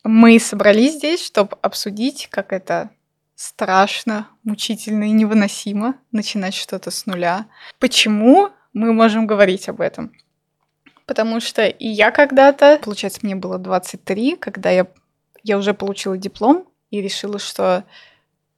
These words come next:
нет, это всё не нужно. И когда все мои однокурсники, все мои,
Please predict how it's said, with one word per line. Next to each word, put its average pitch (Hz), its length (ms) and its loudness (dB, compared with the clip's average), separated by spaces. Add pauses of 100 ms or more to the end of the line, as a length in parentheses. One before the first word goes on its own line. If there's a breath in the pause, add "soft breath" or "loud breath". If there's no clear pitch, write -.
(140)
нет, - 380 -8
это - 200 -12
всё - 160 -10
не 190 100 -6
нужно. 294 400 2
И 208 200 -6
когда 196 280 0
все 196 220 -4
мои 185 320 -8 (440 loud breath)
однокурсники, 208 1080 -6
все 196 240 -10
мои, 190 380 -6